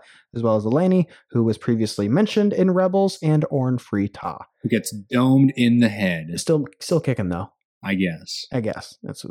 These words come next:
Speaker 1: that's what they tell me. But
Speaker 2: It's, it's worth noting.
Speaker 1: <laughs> when you look at this list, or when you think back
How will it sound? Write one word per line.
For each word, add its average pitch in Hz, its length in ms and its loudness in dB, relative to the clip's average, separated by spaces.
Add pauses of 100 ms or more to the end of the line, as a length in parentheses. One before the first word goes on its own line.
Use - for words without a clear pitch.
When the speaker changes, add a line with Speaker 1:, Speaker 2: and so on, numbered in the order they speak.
Speaker 1:
that's - 160 -12
what - 100 -10
they - 80 -10
tell - 220 -14
me. - 260 -16
But 143 180 2
Speaker 2:
It's, - 260 -6
it's 131 240 0
worth 113 240 2
noting. 87 440 -2 (300)
Speaker 1:
<laughs> - 320 -14
when 151 140 2
you 151 160 4
look 208 180 2
at 147 140 -4
this 147 280 0
list, 131 360 2
or 123 60 2
when 123 100 4
you 120 100 2
think - 380 -2
back 107 340 -6